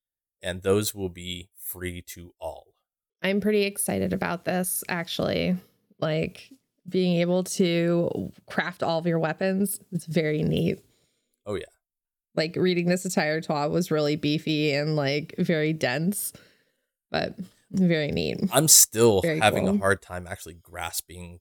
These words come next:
Speaker 1: the system itself.
Speaker 2: Me too.
Speaker 1: But that's just because I'm, I'm more of a do-it-yourself-and-learn kind of person, or see it in action.
Speaker 2: Right.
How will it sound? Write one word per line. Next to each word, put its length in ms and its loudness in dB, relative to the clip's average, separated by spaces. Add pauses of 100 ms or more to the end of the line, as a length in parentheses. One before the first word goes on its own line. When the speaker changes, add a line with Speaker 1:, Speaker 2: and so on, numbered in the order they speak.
Speaker 1:
the 60 -20
system 400 -6
itself. 600 -10
Speaker 2:
Me 240 2
too. 480 0
Speaker 1:
But 80 -2
that's 240 2
just 280 -6
because 680 0 (920)
I'm, 260 0
I'm 200 0
more 320 -2
of 120 0
a 260 -4 (260)
do-it-yourself-and-learn 1800 -4 (180)
kind 160 -12
of 80 -20
person, 420 -14 (440)
or 180 4
see 320 4
it 80 4
in 180 2
action. 560 -4 (400)
Speaker 2:
Right. 960 0